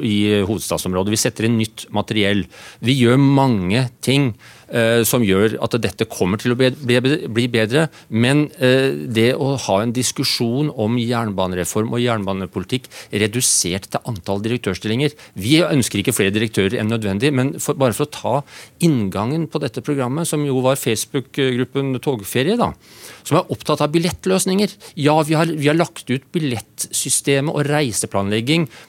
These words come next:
på offentlig trafo-, transport i Norge i et selskap underlagt, eh, jernbanesektoren.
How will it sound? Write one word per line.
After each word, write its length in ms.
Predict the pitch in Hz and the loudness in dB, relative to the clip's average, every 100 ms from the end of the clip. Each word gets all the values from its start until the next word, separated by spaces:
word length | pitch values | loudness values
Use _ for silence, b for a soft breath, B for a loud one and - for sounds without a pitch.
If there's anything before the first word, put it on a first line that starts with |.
| B | B
på 120 | 143 - | 0 0
offentlig 420 | 104 123 117 127 | -2 -2 -2 -2
trafo-, 480 | 147 - 143 135 131 | -2 -2 -2 -2 -4
transport 400 | 135 135 127 113 | -4 -4 -4 -2
i 40 | |
Norge 340 | 147 131 131 160 b b | 0 2 0 -2 b b
i 100 | 139 | 0
et 80 | - | 2
selskap 480 | - 110 - 139 170 | 2 2 2 2 2
underlagt, 480 | 120 92 117 - | 0 2 0 -2
eh, 160 | 147 131 | 0 2
jernbanesektoren. 1300 | 110 95 95 98 104 101 98 98 92 104 - 131 | 2 2 0 2 2 2 2 -2 -2 -2 2 2